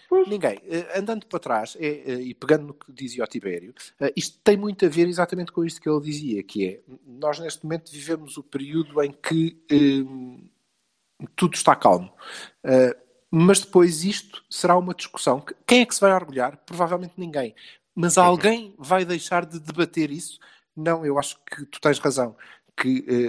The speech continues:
Speaker 2: eh, as máquinas dos clubes, eh, epá, as contas, eh, avançadas, os,
Speaker 3: Sim, sim.
Speaker 2: eh, a, a massa de adeptos que, eh, segue, eh,
Speaker 3: Que não pensa o
Speaker 2: como
Speaker 3: futebol, porque às vezes
Speaker 2: carneiros.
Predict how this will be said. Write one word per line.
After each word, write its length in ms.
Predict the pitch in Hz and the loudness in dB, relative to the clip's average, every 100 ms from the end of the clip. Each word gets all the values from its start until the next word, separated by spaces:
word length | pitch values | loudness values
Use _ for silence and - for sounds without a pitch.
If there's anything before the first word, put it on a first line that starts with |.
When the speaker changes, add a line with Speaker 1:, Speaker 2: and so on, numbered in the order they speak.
| 110 | -2
Speaker 2:
eh, 60 | |
as 100 | 101 | -4
máquinas 400 | 143 151 160 147 | 4 4 4 -4
dos 140 | 131 - | -6 -10
clubes, 520 | - 143 135 - - - - _ - | 0 2 2 -4 -14 -16 -20 _ -20
eh, 60 | - _ _ 143 | -20 _ _ 0
epá, 320 | 143 135 117 | 4 6 6
as 140 | - | 2
contas, 680 | - 147 135 135 120 117 - 117 120 | 0 0 0 -2 -4 -6 -12 -12 -10
eh, 60 | 113 | -8
avançadas, 840 | 110 110 - 113 107 104 98 - - - - - | -6 -6 -4 -2 -4 -6 -12 -16 -20 -20 -20 -8
os, 720 | 135 127 123 117 110 110 101 | -4 -2 -2 -4 -6 -8 -8
Speaker 3:
Sim, 80 | 156 | -8
sim. 680 | 120 107 104 98 98 101 - - - - - _ | -4 -4 -4 -6 -8 -12 -14 -20 -20 -20 -20 _
Speaker 2:
eh, 120 | - - 139 | -12 2 4
a, 40 | |
a 20 | |
massa 400 | 135 156 156 170 | 8 8 8 4
de 100 | 139 | 4
adeptos 600 | 214 160 156 - - - - - | 2 2 0 -6 -18 -18 -18 -12
que, 280 | 160 156 - | -10 -10 -4
eh, 560 | 147 143 139 135 139 135 | -2 -2 -4 -6 -8 -2
segue, 560 | - 170 160 160 139 - 147 139 _ 135 | 4 6 6 2 -6 -16 -16 -16 _ -6
eh, 320 | 127 127 127 123 120 127 135 - - - | -4 -4 -6 -12 -18 -18 -18 -14 -10 0
Speaker 3:
Que 80 | |
não 100 | 131 | 0
pensa 300 | 120 156 147 | 4 2 4
o 40 | 147 | 6
Speaker 2:
como 180 | 180 170 | 6 8
Speaker 3:
futebol, 180 | 165 | 4
porque 180 | - - | 0 -6
às 60 | 107 | 4
vezes 720 | 196 147 131 165 190 185 175 | 6 6 4 4 6 4 0
Speaker 2:
carneiros. 340 | 156 - - | -6 -14 -20